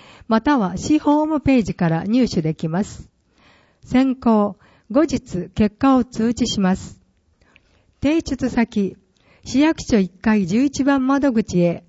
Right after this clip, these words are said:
持参、もしくは郵送かメールで提出してください。郵便番号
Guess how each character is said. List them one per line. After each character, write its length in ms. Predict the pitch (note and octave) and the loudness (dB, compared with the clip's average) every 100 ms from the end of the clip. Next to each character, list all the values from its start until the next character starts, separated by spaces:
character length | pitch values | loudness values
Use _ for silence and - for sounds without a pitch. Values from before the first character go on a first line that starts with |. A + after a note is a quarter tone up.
| E3+ | -6
持 140 | E3+ | -4
参、 420 | - G3 F#3 G3+ - _ _ _ _ _ | 0 0 0 -4 -14 _ _ _ _ _
も 120 | C4 | -4
し 120 | D#4 - | -4 -4
く 140 | G3 | -2
は 200 | E3+ G3 _ _ - | 0 -2 _ _ -2
郵 220 | A3 D4+ | 0 0
送 280 | D4+ D4 C#4+ | 2 2 2
か 180 | C#4 B3+ | 2 2
メ 220 | C#4 C4+ | 4 4
ー 40 | |
ル 120 | B3 A#3+ | 2 2
で 260 | A3+ F3+ - | 0 -2 0
提 180 | A#3+ B3+ | 2 2
出 280 | - - | 0 -4
し 60 | G3+ | -2
て 120 | G3+ | 0
く 80 | G3 | 0
だ 160 | F#3+ F#3 | 0 2
さ 160 | F#3+ | 0
い。 180 | D3+ F3 _ _ _ _ _ _ _ _ _ | -2 -6 _ _ _ _ _ _ _ _ _
郵 180 | A3+ C#4 | 0 0
便 240 | D4 D4+ B3+ | 2 0 2
番 240 | C4 G#3 | 0 0
号 380 | D#3 D3+ D#3+ | 0 -2 -2